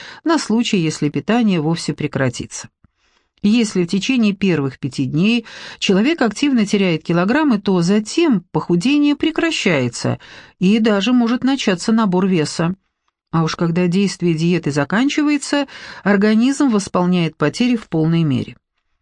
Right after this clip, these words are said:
Оказывается, срывы приносят людям, сидящим на различных строгих диетах, огромную пользу.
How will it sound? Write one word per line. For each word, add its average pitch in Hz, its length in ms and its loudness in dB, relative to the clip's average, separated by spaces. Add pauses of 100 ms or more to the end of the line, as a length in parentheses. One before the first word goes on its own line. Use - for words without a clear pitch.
(280)
Оказывается, 147 800 0
срывы 240 480 0
приносят 160 540 -2
людям, 175 300 0
сидящим 165 560 -2
на 165 120 2
различных 190 600 0
строгих 147 460 -2
диетах, 196 500 -2 (240)
огромную 196 560 2
пользу. 107 360 -6